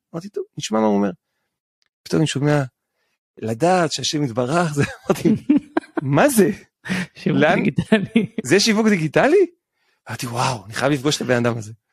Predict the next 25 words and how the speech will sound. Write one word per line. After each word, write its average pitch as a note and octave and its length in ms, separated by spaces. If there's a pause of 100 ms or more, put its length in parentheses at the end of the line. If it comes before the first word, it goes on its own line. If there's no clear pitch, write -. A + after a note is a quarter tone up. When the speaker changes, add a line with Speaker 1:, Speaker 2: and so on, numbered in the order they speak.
(360)
Speaker 1:
ואז C3+ 180
היה D#3 80
לי D3+ 60
איזשהו D3 220
שיעור, G3+ 420
ולמחרת C#3+ 360
בבוקר, C#3 340
אה, B2 200 (300)
יצרנו B2+ 340
קשר, E3+ 300
הוא B2+ 140
הכיר C#3 200
אותי C3+ 120
ככה - 180
מכל A2+ 460
מיני A#2 120
מקומות, G#3+ 320 (600)
ובאמת B2+ 440
זכינו C3+ 260
להיפגש, C3+ 640 (720)
אה, G#2+ 460
וזה A2 160
דבר A#2 200
מאוד C#3 220
אמיץ C#3 520